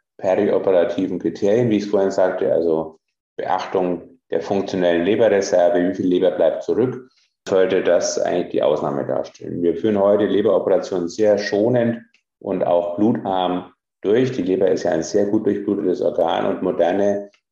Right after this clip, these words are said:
Dissektionstechniken, zum Beispiel der Einsatz von sogenannten Ultraschallmessern oder die subtile Koagulation kleinster Gefäße,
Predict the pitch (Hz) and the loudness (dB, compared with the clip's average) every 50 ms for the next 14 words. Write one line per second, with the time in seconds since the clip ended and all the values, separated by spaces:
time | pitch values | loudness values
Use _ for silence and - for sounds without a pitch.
0 | _ _ - - - 90 - - - - 104 113 117 - - - 101 92 90 98 | _ _ -6 -2 -2 -2 -2 -2 0 0 0 0 0 -2 -2 -4 -4 -4 -2 -4
1 | 90 90 87 85 - - 85 82 80 80 80 80 - 82 80 80 80 - 80 87 | -4 -2 -4 -4 -4 -4 0 2 2 2 2 0 -4 -4 -4 -2 -2 -2 -2 -4
2 | 85 - 82 - - - 85 82 85 - - _ _ _ _ _ _ - 92 87 | -2 -4 -4 -4 -4 -6 -6 -6 -6 -10 -14 _ _ _ _ _ _ -8 -6 -4
3 | 87 85 82 82 87 - 113 123 120 113 107 95 - - 95 90 87 85 85 85 | -2 -2 -2 -4 -2 0 0 0 2 2 2 2 2 2 2 2 4 4 2 0
4 | 82 85 90 85 82 85 85 - - _ _ _ _ _ _ - 87 85 90 85 | 0 0 0 0 0 -2 -4 -8 -14 _ _ _ _ _ _ -4 0 2 4 4
5 | 82 85 82 - - 90 85 - - - - - - 113 107 98 98 87 82 - | 4 2 0 -2 -2 -2 -2 0 -2 -4 -4 -2 -2 -2 0 2 2 2 2 0
6 | - - - - 92 90 90 87 87 85 85 - - 101 95 101 101 92 101 90 | 0 0 2 2 2 2 2 2 2 2 0 0 0 0 2 2 0 0 -2 -2
7 | 90 98 95 - - 92 87 85 82 - 87 87 90 90 - 98 92 90 - | -2 -2 -2 -2 -4 -2 -2 -2 -2 0 2 2 2 0 0 -4 -4 -4 -6